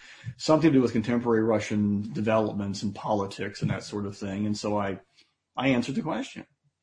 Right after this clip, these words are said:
And she was a bit startled, and we got done, and, and, you know, the, she turned off the cameras, and, and, and she said to me,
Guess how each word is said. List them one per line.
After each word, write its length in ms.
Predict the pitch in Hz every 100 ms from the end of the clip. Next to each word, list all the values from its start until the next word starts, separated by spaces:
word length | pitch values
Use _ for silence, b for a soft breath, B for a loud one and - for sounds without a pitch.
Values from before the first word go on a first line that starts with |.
| _ _ _ _ _ _ _ _ _ _ _ _ _ _ _ _ _ _ _ _
And 440 | 147 143 131 131 - -
she 180 | - 170
was 140 | 147
a 40 | 131
bit 240 | 165 - -
startled, 680 | - 151 165 139 107 123 - _ _ _ _ -
and 300 | 127 117 117
we 100 | 123
got 300 | 139 160 139
done, 360 | 143 110 101 127
and, 240 | 117 104
and, 120 | 107
you 80 | 110
know, 80 | 101
the, 140 | 107
she 100 | 104
turned 220 | 110 143 143
off 120 | 127
the 80 | 110
cameras, 540 | 131 180 165 117 117 b b b b _ _
and, 260 | 135 123 120
and, 240 | 123 120 110
and 180 | 120 110
she 220 | - 120
said 460 | 110 - 175 214 -
to 120 | 156
me, 360 | 113 104 101